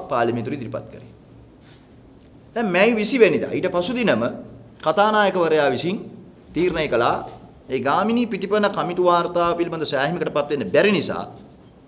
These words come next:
හත් වෙනි පාර්ලිමේන්තුවේ අනුකාරක සභාවක් පත් කරලා මේ පිළිබඳ විමර්ශනයක් සිද්ධ කරන්න ඕන කියලා. ඒ අනුව තමයි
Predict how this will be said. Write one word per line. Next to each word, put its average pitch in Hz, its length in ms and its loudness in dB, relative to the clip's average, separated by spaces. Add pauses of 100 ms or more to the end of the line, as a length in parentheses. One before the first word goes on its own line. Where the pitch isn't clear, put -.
(480)
හත් - 280 -2
වෙනි 262 180 2
පාර්ලිමේන්තුවේ 156 880 2 (460)
අනුකාරක 233 580 4
සභාවක් 127 520 0
පත් 120 220 -2
කරලා 113 340 -2 (760)
මේ 180 180 2
පිළිබඳ 175 320 0
විමර්ශනයක් 143 560 -2
සිද්ධ 120 220 -6
කරන්න 95 240 -6
ඕන 69 160 -14
කියලා. - 240 -20 (600)
ඒ 190 120 8
අනුව 262 280 6
තමයි 139 360 0